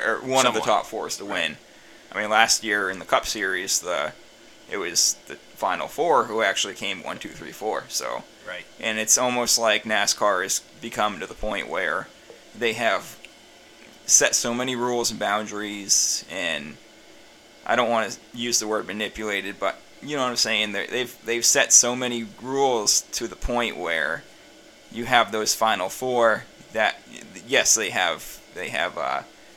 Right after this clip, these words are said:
Speaker 1: earned their way there, but, um, it's like they're, you almost expect as a fan that they're gonna be one, two, three, four every time,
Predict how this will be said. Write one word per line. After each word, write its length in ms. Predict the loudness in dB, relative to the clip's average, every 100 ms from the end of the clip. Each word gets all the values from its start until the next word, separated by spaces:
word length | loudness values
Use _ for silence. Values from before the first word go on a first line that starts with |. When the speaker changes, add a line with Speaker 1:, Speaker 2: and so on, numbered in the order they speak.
| -12 -6
Speaker 1:
earned 260 | -4 -4
their 100 | -4
way 300 | -4 -4 -6 -6
there, 280 | -4 -4 -6 -6
but, 240 | 0 0 0 -4
um, 400 | -2 -2 -4 -10 -20 -20 -20 -20 -20 -20 -20 -20 -20 -20 -16
it's 260 | -4 6 6
like 340 | 8 4 2
they're, 420 | -2 2 2 0 -6 -16 -20 -20 -20 -20 -20 -20 -20 -20 -20 -16
you 180 | -6 0
almost 380 | 2 2 2 2
expect 400 | 2 2 2 2
as 160 | -2
a 40 | -2
fan 380 | -4 -2 -2 -6 -6
that 260 | -2 -2 -2
they're 140 | -4
gonna 180 | -4 -10
be 120 | -10
one, 180 | -10 -10
two, 100 | -12
three, 200 | -12 -10
four 260 | -4 -2 -2
every 160 | -6
time, 380 | 0 2 2 -2